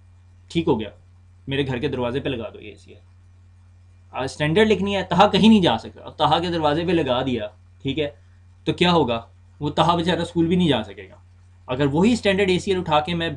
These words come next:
gambling website पे लगा दूंगा कि ताहा को अंदर नहीं आने देना, that's fine, ताहा कभी भी वहाँ नहीं जा सकेगा,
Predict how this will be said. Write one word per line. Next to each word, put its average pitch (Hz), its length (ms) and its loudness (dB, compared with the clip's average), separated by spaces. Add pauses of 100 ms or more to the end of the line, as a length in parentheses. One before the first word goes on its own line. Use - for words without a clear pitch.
(100)
gambling 165 460 2
website 190 380 -2
पे 185 60 -4
लगा 143 280 0
दूंगा 147 200 -6
कि 147 140 -8
ताहा 147 280 -4
को 175 100 -4
अंदर 156 220 -2
नहीं 156 120 -6
आने 123 180 -4
देना, 110 280 -8 (180)
that's 233 220 -8
fine, 135 240 -2 (720)
ताहा 156 180 0
कभी 190 240 0
भी 196 120 -2
वहाँ 151 220 -2
नहीं 139 100 -4
जा 113 140 -8
सकेगा, - 440 -20